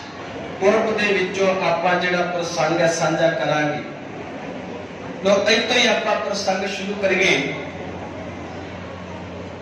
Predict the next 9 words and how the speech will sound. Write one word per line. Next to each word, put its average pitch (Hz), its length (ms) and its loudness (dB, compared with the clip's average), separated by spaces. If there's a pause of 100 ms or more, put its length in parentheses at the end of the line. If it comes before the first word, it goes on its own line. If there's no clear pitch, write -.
(300)
ਰਿਸ਼ੀ 220 420 4
ਕਲਿਆਣ 220 640 6
ਦਾਸ 214 420 0
ਮਹਿਤਾ 208 400 2
ਜੀ 127 260 0 (1700)
ਤੇ 220 160 4
ਮਾਤਾ 208 500 4
ਤ੍ਰਿਪਤਾ 202 500 4
ਜੀ, - 320 0